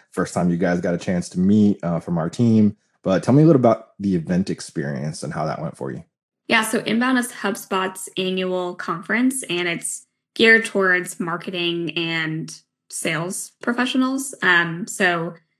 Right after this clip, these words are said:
Speaker 2: there's a ton of, like, thought leadership sessions, um, a lot of things on, like,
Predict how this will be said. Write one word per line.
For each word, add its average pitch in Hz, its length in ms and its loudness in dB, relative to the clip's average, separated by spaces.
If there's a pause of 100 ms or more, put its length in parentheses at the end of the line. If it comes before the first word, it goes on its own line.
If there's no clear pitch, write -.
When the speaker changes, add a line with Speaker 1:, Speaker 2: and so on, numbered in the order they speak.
(140)
Speaker 2:
there's 214 200 4
a 208 60 2
ton 220 300 4
of, 190 600 2
like, 196 140 -2
thought 185 300 0
leadership 247 520 0
sessions, 196 840 0
um, 170 240 -2
a 180 40 -8
lot 185 180 -2
of 190 80 -10
things 180 320 -8
on, 170 200 -6
like, 170 360 -6